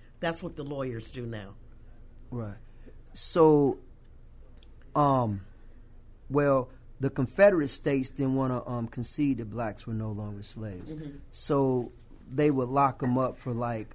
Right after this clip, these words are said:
Speaker 2: what they call black codes, basically for crimes for being black.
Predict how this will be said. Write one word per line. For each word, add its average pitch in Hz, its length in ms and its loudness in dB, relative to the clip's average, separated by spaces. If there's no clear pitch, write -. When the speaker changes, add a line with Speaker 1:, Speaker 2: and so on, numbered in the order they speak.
Speaker 2:
what 127 140 -6
they 123 120 -4
call 117 280 -4
black 120 380 0
codes, 104 360 -8
basically 135 360 -2
for 117 100 -8
crimes 127 400 -2
for - 80 -6
being 110 300 -2
black. 110 340 -2